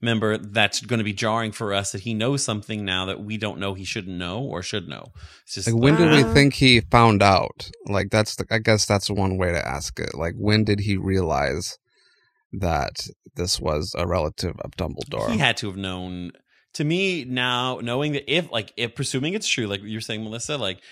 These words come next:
Speaker 1: then he had to have just known.
Speaker 3: Mm.
Speaker 1: Like, like he ha-, he maybe, I could see it something where, um, he didn't know that, like, when Dumbledore and him were chummy,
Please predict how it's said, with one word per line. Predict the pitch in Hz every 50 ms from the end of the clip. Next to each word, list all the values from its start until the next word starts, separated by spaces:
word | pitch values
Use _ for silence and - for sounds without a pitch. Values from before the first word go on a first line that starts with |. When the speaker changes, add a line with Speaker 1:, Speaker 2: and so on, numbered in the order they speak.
| - _ _ -
Speaker 1:
then | 139 139
he | 131 147 165 151
had | 127 113 98 90
to | - 95
have | 82
just | 80 78 - -
known. | 131 120 101 -
Speaker 3:
Mm. | 208 190 165 160 165 175 -
Speaker 1:
Like, | 104 92 87 80 - - - _ _ - - _ _ _ _ _ _
like | - 107 101 -
he | - 135 123
ha-, | 139 117
he | 113 - - 151 156
maybe, | 135 139 139 147 147 143 147 139 143 117
I | 110 131
could | - - 151 120
see | - - - 135 135 135
it | 123 -
something | - 135 123 120 - 131 123 123 120
where, | 117 117 113 110 110 107 104 - - - - - - - - _ _ -
um, | 117 110 98 95 92 87 95 95 - _ _ _ -
he | - - - - 147 151
didn't | 139 151 151 139 143 120 127
know | 131 131 135 131
that, | 120 120 117 107 -
like, | 113 117 107
when | 107 120 113 110
Dumbledore | 120 120 131 135 135 123 139 135 131
and | 123
him | 120 131 131 127 127
were | 123 113
chummy, | 110 - - 147 127 127 127 139 143 156 175 185